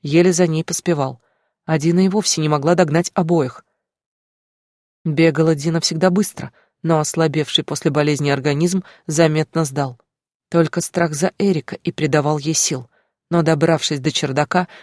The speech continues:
дверь которого была уже открыта нараспашку, она с трудом дышала.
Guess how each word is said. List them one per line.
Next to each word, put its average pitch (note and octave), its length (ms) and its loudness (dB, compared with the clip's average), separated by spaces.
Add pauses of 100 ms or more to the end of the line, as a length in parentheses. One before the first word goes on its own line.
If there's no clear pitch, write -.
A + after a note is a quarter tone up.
(100)
дверь E3+ 280 6
которого E3+ 480 2
была E3 260 2
уже D#3 200 2
открыта E3 360 0
нараспашку, D3 640 -2 (220)
она E3 260 2
с - 60 -10
трудом D#3 340 0
дышала. C#3 460 0